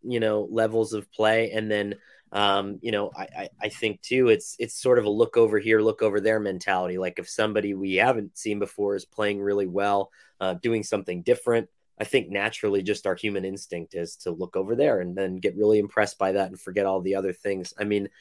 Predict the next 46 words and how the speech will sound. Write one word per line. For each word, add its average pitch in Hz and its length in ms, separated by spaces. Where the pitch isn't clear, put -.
to - 80
your 123 100
point, 123 380
I 117 80
think 123 220
Bill 123 160
Belichick's 120 440
been 110 120
Coach 113 220
of - 40
the 107 60
Year 104 180
three 113 220
times, 226 380
I - 40
wanna 180 220
say, 185 420
um, 110 420
since - 320
two 120 160
thousand. 117 500
I 107 60
mean, 104 280
you 123 120
know, 87 240
I, - 180
I 110 120
think 104 180
that 98 140
number 101 240
should 98 160
be 98 100
closer 101 400
to 98 100
ten, 98 460
you 107 120
know, 101 160
and 101 80
I 101 100
think, 110 240
<laughs> 110 300
you - 140
know, 156 200
I 147 80
mean, 147 280
and, 165 160